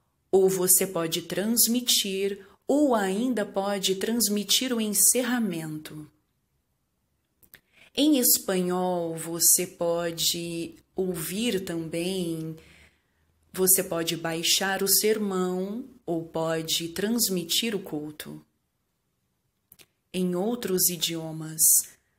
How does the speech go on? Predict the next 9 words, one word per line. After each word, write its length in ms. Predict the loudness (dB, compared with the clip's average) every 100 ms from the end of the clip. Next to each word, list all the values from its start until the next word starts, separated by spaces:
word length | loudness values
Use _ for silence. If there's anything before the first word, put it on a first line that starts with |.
| _ _ _ _ _
esperamos 800 | 2 4 4 4 4 2 4 2
que 140 | 2
este 360 | 2 2 2 -2
vídeo 600 | -4 -4 -4 -4 -2 2
seja 840 | 4 4 2 0 -2 -2 -2 -4 -4
uma 280 | -2 0 0
ajuda 540 | -2 -2 -2 -4 -6
para 220 | -8 -10
você. 640 | -8 2 4 4 2 -8